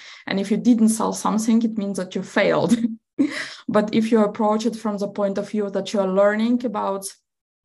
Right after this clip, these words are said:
the companies, you know, learning about the arena, um, learning about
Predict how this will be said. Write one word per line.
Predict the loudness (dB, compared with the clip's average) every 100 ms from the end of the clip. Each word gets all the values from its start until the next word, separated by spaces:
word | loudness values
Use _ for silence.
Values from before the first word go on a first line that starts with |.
| _
the | -4 -2
companies, | 0 0 0 0 0 -2 -2
you |
know, | -2 -2
learning | -2 -2 -2 -2 -2
about | -4 -4 -4
the | -4 -4
arena, | -4 -4 -4 -4 -6 -6
um, | -4 -2 -2 -2 -2
learning | 0 2 2 2 0 -2
about | -2 -2 -2 -6